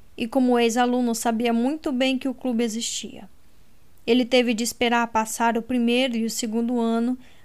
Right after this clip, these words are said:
para ter a chance de fazer parte da sociedade, que era composta apenas por terceiranistas e quartanistas. Mas, quando chegou ao terceiro ano,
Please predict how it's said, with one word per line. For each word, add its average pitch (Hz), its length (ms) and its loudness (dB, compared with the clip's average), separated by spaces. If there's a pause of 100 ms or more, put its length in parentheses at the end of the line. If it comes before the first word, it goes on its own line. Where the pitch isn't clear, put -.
para 247 220 6
ter 285 160 2
a 294 100 4
chance 320 460 -2
de 285 120 -4
fazer 277 280 -2
parte 285 420 -2
da 262 120 -2
sociedade, 220 880 -6 (280)
que 247 160 4
era 226 160 6
composta 226 580 -2
apenas 262 500 -2
por 233 160 -6
terceiranistas 277 1300 -2
e 262 100 -2
quartanistas. - 1300 -6 (1500)
Mas, 269 360 4
quando 269 240 -2
chegou 277 340 0
ao 302 100 4
terceiro 285 460 -2
ano, 254 380 0